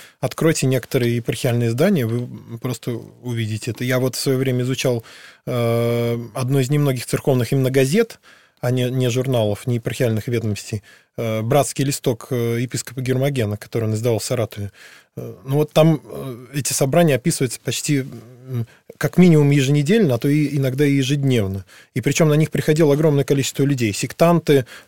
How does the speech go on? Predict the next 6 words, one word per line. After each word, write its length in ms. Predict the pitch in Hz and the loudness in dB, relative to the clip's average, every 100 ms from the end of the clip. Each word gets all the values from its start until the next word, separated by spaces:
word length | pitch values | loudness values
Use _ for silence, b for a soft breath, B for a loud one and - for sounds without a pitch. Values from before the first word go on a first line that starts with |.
| 143 | -6
э, 720 | 123 120 120 120 120 123 117 | -2 -2 0 0 2 0 0
туда 200 | 131 131 | 2 2
приглашались 580 | 143 139 139 151 135 - | 4 2 2 2 0 0
революционеры 880 | 131 135 - 139 151 156 139 135 127 | 0 0 0 2 4 6 6 6 4
разных 360 | 135 127 127 - | 4 2 0 -2
мастей, 520 | 123 - 139 123 | -4 -2 0 0